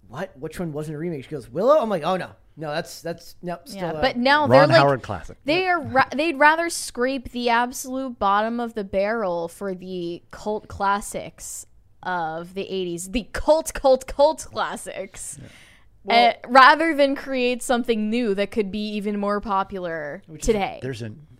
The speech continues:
Speaker 3: Evil Dead show and remake, so you're
Speaker 1: Ash
Speaker 3: not wrong.
Speaker 1: vs. the Evil Dead?
Speaker 3: Ash versus Evil Dead,
Speaker 2: Ugh.
Speaker 3: and then Evil
Speaker 1: Without
Speaker 3: Dead
Speaker 1: Bruce
Speaker 3: twenty thirteen.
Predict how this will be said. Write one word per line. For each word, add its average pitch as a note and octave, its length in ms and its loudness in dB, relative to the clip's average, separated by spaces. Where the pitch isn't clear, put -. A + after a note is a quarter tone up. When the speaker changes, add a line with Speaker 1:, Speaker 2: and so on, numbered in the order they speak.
Speaker 3:
Evil F3 240 -10
Dead C3 240 -10
show G#2+ 280 -12
and F#2+ 260 -12
remake, E2 600 -14
so F2+ 380 -8
you're G#2+ 120 -8
Speaker 1:
Ash D#3+ 180 -4
Speaker 3:
not D#3 60 -6
wrong. D3 100 -4
Speaker 1:
vs. G2 100 -10
the G#3 60 -12
Evil G#3+ 200 -12
Dead? B3+ 220 -12
Speaker 3:
Ash G#2+ 220 -10
versus B2+ 180 -12
Evil C3+ 220 -12
Dead, G#2 260 -10
Speaker 2:
Ugh. G3 200 -10
Speaker 3:
and A2 220 -6
then G#2 300 -10
Evil - 100 -8
Speaker 1:
Without G#3 200 -2
Speaker 3:
Dead F3+ 60 -12
Speaker 1:
Bruce - 0 -
Speaker 3:
twenty G3 140 -2
thirteen. A#2 440 -10